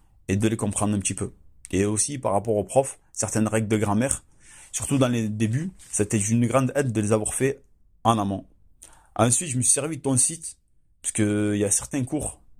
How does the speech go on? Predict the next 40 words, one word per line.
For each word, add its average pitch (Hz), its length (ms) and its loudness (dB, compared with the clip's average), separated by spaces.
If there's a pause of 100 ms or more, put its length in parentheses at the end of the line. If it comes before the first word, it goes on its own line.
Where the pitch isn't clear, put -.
(100)
surtout - 280 -2
au 135 40 6
Mustawa 107 400 0
quatre, - 300 0
cinq, 110 320 -2
six, - 380 -4 (560)
qui - 80 2
sont 113 140 2
très 143 200 0
lourds 123 280 -2
en 95 80 0
règles 104 180 2
de 107 60 0
grammaire. 98 400 0 (720)
Et - 100 0
le 202 80 4
prof, - 400 0 (180)
il 104 120 -2
essaye 117 220 0
par - 280 -4
tous 185 260 2
les 156 120 2
moyens 131 280 -2
de 120 80 -4
te 104 40 -6
faire - 140 -6
comprendre 107 340 0
la 104 80 -2
chose. - 280 -6 (440)
Mais 120 100 4
des 123 120 2
fois, - 160 0
c'est - 120 -2
pas 120 140 -4
évident, 120 340 0
parce 104 160 -4
que 95 680 -2 (680)
l'arabe 120 340 4
par 113 180 2
l'arabe, 131 320 0